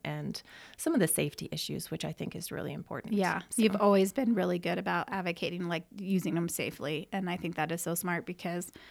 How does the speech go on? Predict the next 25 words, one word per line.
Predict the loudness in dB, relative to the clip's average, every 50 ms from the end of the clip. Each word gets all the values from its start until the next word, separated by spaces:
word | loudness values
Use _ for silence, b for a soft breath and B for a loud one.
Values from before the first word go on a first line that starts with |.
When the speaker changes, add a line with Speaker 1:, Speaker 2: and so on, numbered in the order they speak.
| B B B B 6
Speaker 2:
I | 6 6
just | 6 4 0
came | 2 2 2 2
across | 2 2 0 0 2 2
someone | 2 2 2 2 2
the | 0 0
other | 0 0 0 0
day | 0 2 2 2 2 2 0
who, | 0 0 0 0 -2 -4 b b b b b b b b b b b b b 2
um, | 4 4 6 4 4 2 0 -4 -2 2
was | 2 4 4
talking | 4 2 2 2 2 0 0
about, | 0 0 -2 -2 -2
like, | -2 -2 -2
putting | -2 -2 -2 -2 -2
essential | -2 -2 -4 -4 -4 -4
oils | -4 -4 -4 -4 -6
directly | -6 -6 -6 -6 -6 -6 -6
on | -6 -8
their | -8 -6
skin. | -6 0 4 4 6 6 6 6 4 2 2 0
And | 0 0 0
just, | 0 -2 -4 -6 -8 -6
I'm | -4 -2 -2 -2 -2
like, | -4 -6 -10 -14